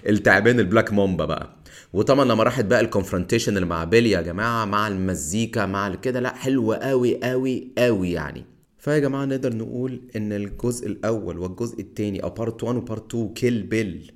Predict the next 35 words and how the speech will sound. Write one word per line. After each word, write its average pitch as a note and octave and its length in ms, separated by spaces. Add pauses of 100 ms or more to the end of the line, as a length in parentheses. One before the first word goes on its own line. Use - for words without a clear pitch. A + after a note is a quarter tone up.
(160)
او F#2 60
بنعتبرهم G2 840
فيلم D3+ 280
واحد، D3+ 300
انا D#2+ 100
بعتبرهم F#2+ 340
فيلم A2 200
واحد A2 140
الصراحه، - 640 (760)
يعتبروا D#3 680 (220)
من B2+ 320
احلى D#3 220
افلام C#3+ 320
اكشن C#3 340
اللي G2+ 100
اتعملت، D3+ 640
ومن C#3 520
احلى D3+ 260
افلام A#2 320
كوينتين A2 340
تارانتينو، G#2+ 440
ما C3+ 200
بزهقش C3 640
منها. D#2+ 420 (880)
الفيلم E3+ 340
اللي F#3+ 120
بعد F#2+ 240
كده D#3+ 260
يا A#2 60
جماعه F3 600
ده D3+ 380
يعتبر A2 480
من A2 140
احلى E3+ 220
الافلام D3+ 300